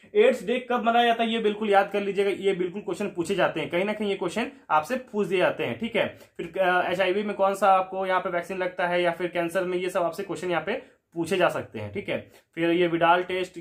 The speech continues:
किस वजह से होता है, ये सभी क्वेश्चन आपसे पूछे जाते हैं, ये बिल्कुल ध्यान रखिएगा। इकोलॉजी की बात करें तो इकोलॉजी एंड एनवायरनमेंट में environmental issues, बायो, अ, बायो, अ, बायो, बायो,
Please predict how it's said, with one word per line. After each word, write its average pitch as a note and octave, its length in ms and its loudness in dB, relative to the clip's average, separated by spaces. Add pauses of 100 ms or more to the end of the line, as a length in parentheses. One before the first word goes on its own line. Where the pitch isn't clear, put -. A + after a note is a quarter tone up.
किस E3+ 240 -8
वजह F3 160 -2
से F3 120 -4
होता E3+ 220 2
है, E3+ 100 0
ये F3+ 60 2
सभी F3+ 240 -2
क्वेश्चन F3 240 -4
आपसे E3 240 -4 (360)
पूछे D3+ 180 -8
जाते C3+ 260 -2
हैं, C#3 60 -4
ये D3 60 -8
बिल्कुल D#3+ 380 -6
ध्यान C3+ 220 -4
रखिएगा। A#2 520 -6
इकोलॉजी A#3 360 0
की A3+ 100 -2
बात G#3+ 240 4
करें A3 300 -4 (260)
तो - 140 -16
इकोलॉजी A3+ 480 2
एंड A#3 80 2
एनवायरनमेंट G#3 500 4
में G#3+ 120 -2
environmental G3+ 540 -2
issues, A3 440 -6 (220)
बायो, E3 320 4
अ, F3 340 2
बायो, E3+ 200 4
अ, E3+ 140 2
बायो, D#3+ 360 2 (680)
बायो, F3 640 2